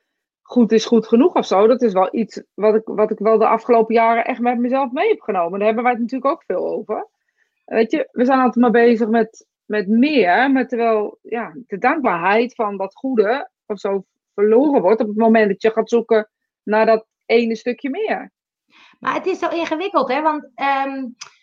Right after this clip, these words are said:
Speaker 2: eh, ik, ik werd vanmorgen wakker en ik moest heel hoesten. Ik was nog steeds niet zo lekker. En dan wordt het zo'n dagje die ik denk lekker een beetje op de bank zitten. En, maar dan voel ik me al gelijk schuldig, want dan moet ik eigenlijk werken. En dan vind ik dat van alles moet.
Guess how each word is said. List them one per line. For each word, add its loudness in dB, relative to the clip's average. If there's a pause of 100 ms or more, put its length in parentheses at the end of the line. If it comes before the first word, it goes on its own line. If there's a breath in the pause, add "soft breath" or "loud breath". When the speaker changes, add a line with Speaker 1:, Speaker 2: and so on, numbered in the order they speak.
(200 loud breath)
Speaker 2:
eh, 0
ik, -2
ik 0
werd 0
vanmorgen 2
wakker 0
en 0
ik -2
moest -2
heel 2
hoesten. -4
Ik -6
was -2
nog -8
steeds -6
niet -6
zo -4
lekker. -2
En -4
dan -6
wordt -2
het -20
zo'n -6
dagje -4
die -4
ik -14
denk -4
lekker -4
een -2
beetje -4
op -10
de -8
bank -4
zitten. -8
En, -8 (380 loud breath)
maar 2
dan 2
voel 4
ik 2
me 2
al 4
gelijk 0
schuldig, 0
want -2
dan -2
moet -2
ik -2
eigenlijk -2
werken. -2
En -4
dan -6
vind -8
ik -10
dat -10
van -8
alles -4
moet. -8